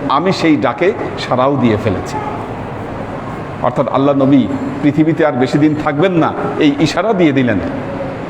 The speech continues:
কারণ আঠারোই জিলহজ, এর পরের বারোই রবিউল আউয়াল আল্লাহ নবী চলে গেলেন। আল্লাহ নবী বললেন, "লাকাদ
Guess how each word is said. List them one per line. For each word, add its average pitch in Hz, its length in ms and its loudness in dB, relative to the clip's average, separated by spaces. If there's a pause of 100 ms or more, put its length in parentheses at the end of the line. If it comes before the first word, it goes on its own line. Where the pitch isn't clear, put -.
(280)
কারণ 131 120 -2
আঠারোই 180 380 2
জিলহজ, 180 420 4 (1080)
এর 151 100 4 (120)
পরের 175 240 2
বারোই 165 280 4
রবিউল 165 300 4
আউয়াল 175 260 2
আল্লাহ 156 180 2
নবী 151 180 2
চলে 156 180 4
গেলেন। 107 200 2 (2250)
আল্লাহ 180 200 4
নবী 220 180 2
বললেন, 196 340 2
"লাকাদ 190 360 2